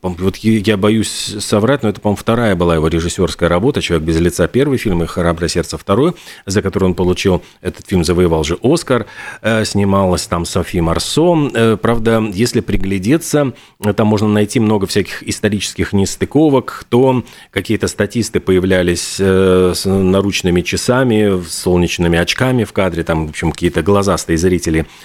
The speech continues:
сейчас на стоп-кадрах, когда появились все эти D V D и прочее, разглядели, м, в массовках. Но, тем не менее, вот эта картина, ну, для Мэла Гибсона была очень важным таким этапом и признанием.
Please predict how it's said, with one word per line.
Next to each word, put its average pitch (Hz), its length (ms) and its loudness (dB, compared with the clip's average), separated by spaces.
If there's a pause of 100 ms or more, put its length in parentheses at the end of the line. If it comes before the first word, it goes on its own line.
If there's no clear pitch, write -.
сейчас - 320 -2
на 85 120 2
стоп-кадрах, 82 640 -2
когда 80 220 0
появились 82 380 2
все 80 160 0
эти 73 160 -4
D 82 140 -4
V 87 100 0
D 107 120 2
и 107 40 4
прочее, 82 380 -2 (340)
разглядели, 98 800 0 (340)
м, 113 360 0
в 95 80 -2
массовках. 113 680 0 (260)
Но, 127 260 2
тем 151 180 2
не 123 120 2
менее, 156 200 4
вот 127 140 0
эта 113 160 -2
картина, 123 560 0
ну, 104 720 2
для 98 240 2
Мэла 98 240 2
Гибсона 101 340 0
была 87 200 2
очень 87 240 0
важным 92 340 2
таким 80 380 -2 (280)
этапом 104 580 -2
и - 140 -6
признанием. 95 680 -2